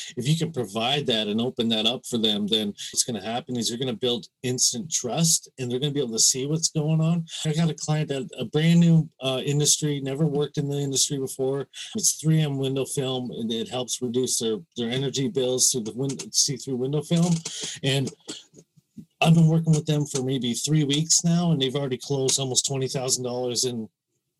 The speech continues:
in sales. And that's just on the first go around. They still have a lot of follow-up and referrals to do. And, and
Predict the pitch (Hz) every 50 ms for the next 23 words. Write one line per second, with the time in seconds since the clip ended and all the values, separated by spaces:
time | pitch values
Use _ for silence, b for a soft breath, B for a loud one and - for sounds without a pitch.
0 | _ _ _ _ _ _ - 131 127 104 - - 151 160 160 156 156 165 160 135
1 | 131 131 160 165 160 - 170 160 - 156 143 123 117 - - 147 127 95 101 101
2 | 117 127 156 170 156 135 113 107 104 113 131 - - 165 151 123 123 120 120 117
3 | 113 107 - - 127 120 123 127 127 127 120 - 110 107 98 92 - - 139 139
4 | 147 143 - - 127 127 143 143 147 143 - B B B B B B 131 131 135
5 | 143 131 120 139 139 139 135 131 131 110 -